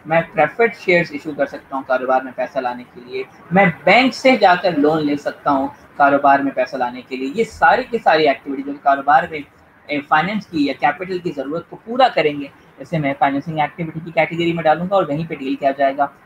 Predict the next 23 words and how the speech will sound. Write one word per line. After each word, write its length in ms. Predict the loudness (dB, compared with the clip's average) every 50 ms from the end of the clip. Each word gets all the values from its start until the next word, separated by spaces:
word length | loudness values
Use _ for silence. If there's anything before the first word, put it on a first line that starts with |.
| _ _ 2
अब 100 | 2 4
बात 160 | 4 4 4
आती 240 | 4 2 2 -2 -6
है 60 | -6
इनसे 180 | -6 -4 -2 0
relevant 380 | 0 0 0 0 -4 -4 -6
accounts 280 | -8 -12 -12 -16 -18 -20
की। 200 | _ _ _ _ _ _ _ _ _ -4
Let's 140 | -4 -2 -2
suppose 220 | -4 -2 -2 0 0
अगर 200 | 0 0 0 0
मैंने 360 | 2 0 0 0 -2 -2 -6 -8 -14 -18 -18 -2
common 380 | 0 0 0 2 0 -4 -4 -6
stocks, 460 | -10 _ 2 2 2 2 0 -12 -20 _ -12
ए, 160 | -10 -10 -10 -12 _ _ -20
issue 180 | -6 -4 -4
किए 280 | -4 -4 -8 -6 -4 -4
हैं, 100 | -4 -2
common 240 | -2 -4 -4 -4 -6
shares 280 | -4 -6 -6 -6 -8
issue 200 | -12 -10 -10 -12
किए 260 | -12 -8 -8 -8 -6
हैं, 120 | -6 -8